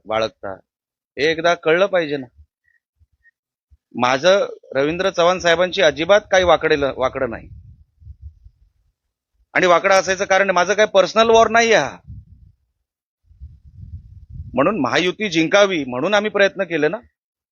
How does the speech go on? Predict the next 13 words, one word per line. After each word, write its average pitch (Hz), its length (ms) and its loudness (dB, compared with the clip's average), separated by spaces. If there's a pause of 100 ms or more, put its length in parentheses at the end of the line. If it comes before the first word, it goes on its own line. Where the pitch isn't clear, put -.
(760)
मग 139 80 0
आज 160 280 0
तुम्ही 214 220 -4
महायुतीची 202 520 0
वार्ता 180 340 4
करताय, 147 460 0 (800)
मग 139 100 -6
युती 175 240 -6
केली 185 280 2
का 220 120 2
नाही 240 140 0
सिंधुदुर्ग 202 460 -4
जिल्ह्यात? 147 320 -4